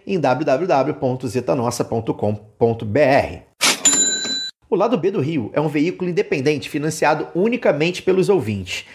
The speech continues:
Se você quer e pode nos ajudar, seja um apoiador ou apoiadora do Lado B pela Aurelo. A partir de dois reais você já colabora com a produção de conteúdo e de quebra poderá ouvir os conteúdos exclusivos.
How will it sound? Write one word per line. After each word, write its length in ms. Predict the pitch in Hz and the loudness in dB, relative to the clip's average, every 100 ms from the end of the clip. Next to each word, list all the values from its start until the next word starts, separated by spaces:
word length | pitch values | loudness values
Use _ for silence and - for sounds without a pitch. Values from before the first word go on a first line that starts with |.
| - - | -20 -6
Se 120 | 220 | 0
você 240 | 208 240 | 2 2
quer 540 | 233 - 196 170 143 139 | 0 -2 0 2 2 0
e 60 | |
pode 420 | 139 170 185 190 | -2 -2 0 -2
nos 160 | 165 131 | -4 0
ajudar, 640 | 139 156 117 127 151 - | 0 0 0 0 -2 -10
seja 300 | - 285 277 | -4 0 2
um 40 | 269 | 0
apoiador 540 | 254 233 190 160 185 | 0 0 0 2 2
ou 100 | 190 | 2
apoiadora 540 | 185 185 185 127 143 156 | 0 0 0 2 2 2
do 80 | |
Lado 240 | 165 147 160 | 0 0 0
B 160 | 143 | -2
pela 240 | 156 165 185 | 0 0 2
Aurelo. 540 | 190 131 170 113 107 - | 2 2 0 -2 -8 -6
A 120 | 117 | -2
partir 300 | 165 - 185 | -2 0 0
de 140 | 175 | 0
dois 280 | 123 202 262 | 0 0 0
reais 280 | 226 175 180 | 2 2 0
você 240 | 165 180 | 0 0
já 140 | 156 196 | 0 0
colabora 640 | 226 165 139 156 - - | 0 0 0 -2 -4 -8
com 80 | - | -4
a 60 | 180 | -2
produção 360 | 175 165 156 | -2 -4 -6
de 100 | 139 | -4
conteúdo 480 | 180 180 254 190 202 | -2 0 2 2 0
e 40 | |
de 80 | 202 | -2
quebra 320 | - 170 175 | 0 2 2
poderá 320 | 180 185 196 165 | 0 2 4 4
ouvir 300 | 151 139 180 | 2 2 2
os 120 | - | 2
conteúdos 520 | 180 165 143 143 117 | 0 4 2 2 0
exclusivos. 960 | 165 - 214 180 104 160 175 104 - | 0 0 0 0 -2 0 0 0 -10